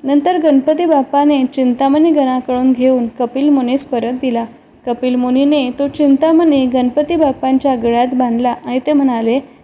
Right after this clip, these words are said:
"हे श्री गणेशा, हा चिंतामणी आपला आहे.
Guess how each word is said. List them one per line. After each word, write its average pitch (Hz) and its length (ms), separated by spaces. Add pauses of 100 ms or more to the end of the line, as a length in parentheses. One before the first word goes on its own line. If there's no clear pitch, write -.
(120)
"हे 330 180
श्री 320 240
गणेशा, 233 560 (340)
हा 330 100
चिंतामणी 311 840
आपला 247 320
आहे. 240 320